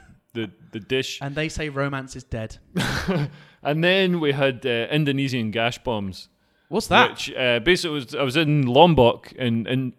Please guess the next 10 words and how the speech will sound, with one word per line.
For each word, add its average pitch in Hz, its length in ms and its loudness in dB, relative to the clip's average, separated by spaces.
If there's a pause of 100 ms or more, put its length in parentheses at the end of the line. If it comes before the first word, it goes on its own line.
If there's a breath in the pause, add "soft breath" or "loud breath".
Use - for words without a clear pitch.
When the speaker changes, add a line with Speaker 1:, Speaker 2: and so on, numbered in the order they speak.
(120)
Speaker 2:
Indonesia, 123 840 -2
and 110 400 0
they, 110 960 0
they 127 120 2
have 143 120 2
this 139 160 -4
thing, 135 220 -4
it's 113 160 -10
called 127 260 -4
Extra 143 460 -2